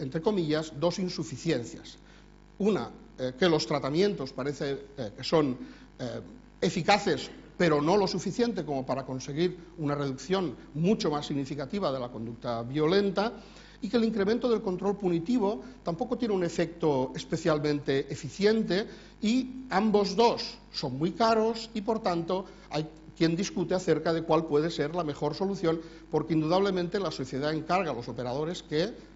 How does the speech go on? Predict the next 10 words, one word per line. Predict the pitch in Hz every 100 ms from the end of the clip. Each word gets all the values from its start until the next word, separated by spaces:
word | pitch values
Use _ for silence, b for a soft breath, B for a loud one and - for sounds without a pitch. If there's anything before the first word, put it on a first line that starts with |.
| -
hagan | - 185 170 151 - -
una | 151 135
acción | - 240 240
eficaz | 233 190 180 180 - -
sobre | - 165 156
la | 156
reducción | 151 139 131 147 143
de | 143
la | 139
conducta | 135 131 131 - 135 135